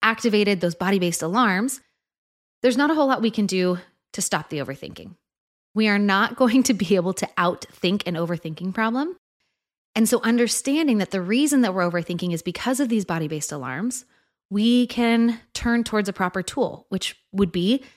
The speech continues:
to regulate or to distract ourselves to bring down the intensity that we're feeling in our body. And that's automatically gonna turn down the volume on the overthinking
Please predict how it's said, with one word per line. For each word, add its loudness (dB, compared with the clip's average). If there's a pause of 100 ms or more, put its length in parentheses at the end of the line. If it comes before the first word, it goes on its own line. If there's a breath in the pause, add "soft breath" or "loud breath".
(240 loud breath)
to -2
regulate 0
or -2
to -8
distract -6
ourselves 0
to -4
bring 0
down 0
the 0
intensity 0
that 0
we're -4
feeling -2
in -2
our -6
body. -2 (420 soft breath)
And 0
that's 0
automatically 2
gonna -2
turn -2
down -2 (140)
the -4
volume 0 (640 soft breath)
on 2
the -2
overthinking -2